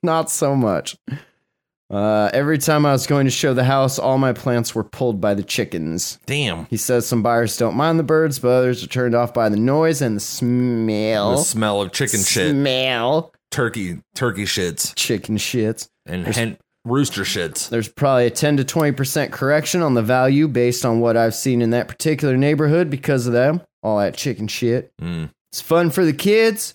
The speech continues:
Speaker 1: for everyone. That's Michael Arizon, who has lived in the Arizona area for eight years.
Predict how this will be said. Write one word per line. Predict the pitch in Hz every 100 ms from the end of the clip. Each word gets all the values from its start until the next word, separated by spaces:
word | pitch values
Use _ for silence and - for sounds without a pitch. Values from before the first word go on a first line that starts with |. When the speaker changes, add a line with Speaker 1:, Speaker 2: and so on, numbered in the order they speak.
| -
Speaker 1:
for | -
everyone. | 170 196 185 147 147 151 170 165 _ _ _ _ _ -
That's | -
Michael | 110 113 113 110 -
Arizon, | 120 147 131 120 131 139 156 180 147
who | - 107 104 104 101 85 -
has | 117 110 104
lived | 120 113 113
in | 110
the | 107 104 - _ 120
Arizona | 120 120 113 110 117 113
area | 101 110 113 113 110
for | -
eight | 110 107 -
years. | 123 139 151 170 -